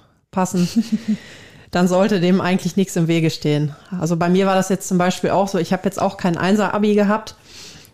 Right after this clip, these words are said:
Ich habe aber trotzdem die Ausbildung gestartet, weil mir dieses praktische Arbeiten einfach auch mehr lag. Also es ist auch nicht so, dass wir jetzt gucken, Einserzeugnis muss unbedingt sein. Da zählen dann auch wirklich so viel diese sozialen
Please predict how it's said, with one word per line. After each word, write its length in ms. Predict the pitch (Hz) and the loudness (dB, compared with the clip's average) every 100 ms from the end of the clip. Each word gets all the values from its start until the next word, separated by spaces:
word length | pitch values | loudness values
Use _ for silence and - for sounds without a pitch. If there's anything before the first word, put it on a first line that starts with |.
| _ | _
Ich 120 | 170 180 | -2 0
habe 120 | 196 | 2
aber 160 | 180 | 0
trotzdem 340 | 170 202 - 196 | 0 -4 0 0
die 100 | 165 | 2
Ausbildung 440 | 180 214 214 208 | 0 0 2 2
gestartet, 480 | 202 - 196 196 185 | 2 0 0 0 0
weil 100 | 175 | 0
mir 100 | 180 | 2
dieses 420 | 180 175 175 - | 2 0 -2 -8
praktische 520 | - 196 208 208 - - | -8 -6 -4 -4 -2 0
Arbeiten 420 | 190 208 208 202 | 0 0 0 0
einfach 360 | 202 208 190 | 0 0 -2
auch 220 | - 196 202 | -2 -2 0
mehr 140 | 190 | 0
lag. 300 | 185 185 202 - - | 2 2 0 -4 -4
Also 140 | 170 | 0
es 100 | 175 | 0
ist 60 | - | 0
auch 120 | 175 | 0
nicht 180 | 185 185 | 2 2
so, 120 | - 180 | 0 0
dass 200 | 175 - | 0 0
wir 80 | |
jetzt 200 | 175 170 | 0 -2
gucken, 400 | - 196 190 185 | -4 -2 0 0
Einserzeugnis 840 | - 180 185 180 - 190 190 185 190 | 0 0 2 0 0 0 2 0 0
muss 160 | 185 | -2
unbedingt 400 | - 180 175 170 | 0 0 0 0
sein. 340 | 175 175 196 214 - - - - - - - - - | 0 0 2 0 -4 -20 -20 -20 -20 -20 -20 -14 -4
Da 140 | 165 | -4
zählen 400 | - 185 185 190 | 0 2 4 4
dann 140 | 175 170 | 2 0
auch 220 | 170 - | -2 0
wirklich 300 | 185 190 170 | 0 0 -2
so 80 | 170 | -4
viel 380 | - 185 185 | -4 0 2
diese 200 | 175 170 | 2 0
sozialen 840 | 165 170 - 165 175 170 156 151 151 | -2 -2 -2 0 2 2 2 0 -2